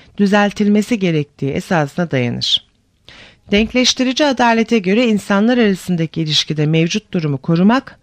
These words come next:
veya bu durum hakkaniyete aykırı olarak bozulmuşsa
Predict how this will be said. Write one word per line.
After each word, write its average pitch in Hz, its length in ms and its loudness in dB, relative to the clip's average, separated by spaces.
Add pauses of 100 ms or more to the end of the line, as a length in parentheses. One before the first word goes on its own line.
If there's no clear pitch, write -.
(240)
veya 185 420 2 (440)
bu 247 140 2
durum 196 320 2 (200)
hakkaniyete 214 760 2
aykırı 214 420 0
olarak 233 440 2
bozulmuşsa 196 840 2